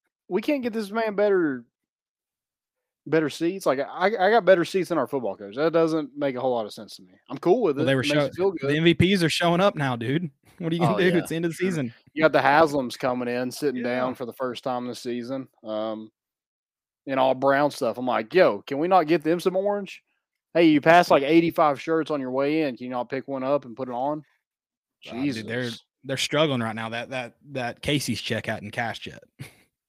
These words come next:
Speaker 1: Yeah, I'm like, "You wear Browns in it? We're the number one team in the country. You wanna wear that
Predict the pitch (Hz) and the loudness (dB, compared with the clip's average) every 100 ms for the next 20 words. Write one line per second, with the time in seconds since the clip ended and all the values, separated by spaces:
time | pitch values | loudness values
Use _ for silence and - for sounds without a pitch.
0 | _ _ _ - - 127 131 107 107 98 | _ _ _ -20 -18 -14 -10 -8 -6 -8
1 | 92 - _ _ _ _ _ _ _ _ | -8 -14 _ _ _ _ _ _ _ _
2 | _ _ _ _ _ _ _ 147 185 180 | _ _ _ _ _ _ _ 0 6 6
3 | 113 113 123 196 214 240 175 214 254 202 | 6 0 2 2 0 -4 0 2 4 2
4 | 233 233 254 262 240 226 320 156 202 226 | 2 2 0 -2 0 -2 0 -2 -2 -2
5 | 135 165 214 214 | 0 0 0 -2